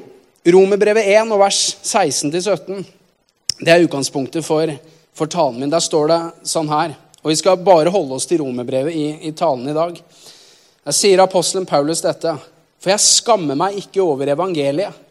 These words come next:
Det er en Guds kraft til frelse for hver den som tror, jøde først, og så greker. For i det åpenbares Guds rettferdighet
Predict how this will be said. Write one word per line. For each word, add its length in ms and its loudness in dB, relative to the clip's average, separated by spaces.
Det 480 0
er 440 -2
en 140 -4
Guds 340 -6
kraft 400 -4
til 80 -8
frelse 560 -8
for 160 -4
hver 380 -2
den 100 -8
som 240 -8
tror, 300 -10
jøde 560 -2
først, 560 -6
og 100 -6
så 220 -2
greker. 480 -10
For 240 0
i 240 -8
det 220 -2
åpenbares 640 -2
Guds 380 -10
rettferdighet 800 -8